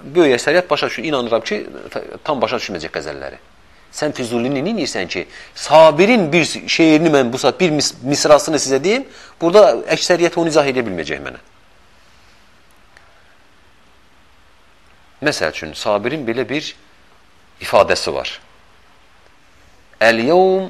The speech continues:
uruslaşmaq elə çox zişərəfiz biz, özümüz öz dinimiz başına əngəl kələfiz biz."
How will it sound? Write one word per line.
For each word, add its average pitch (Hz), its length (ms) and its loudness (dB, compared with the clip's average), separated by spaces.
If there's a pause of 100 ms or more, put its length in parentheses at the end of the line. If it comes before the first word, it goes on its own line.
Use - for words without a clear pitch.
(500)
uruslaşmaq 123 840 -2
elə 156 140 -4
çox - 180 -8
zişərəfiz 107 840 -4
biz, - 320 -6 (560)
özümüz 123 600 -4
öz 127 280 -2
dinimiz 113 480 -4
başına 117 560 0
əngəl 110 380 -2
kələfiz 82 520 -8
biz." - 260 -14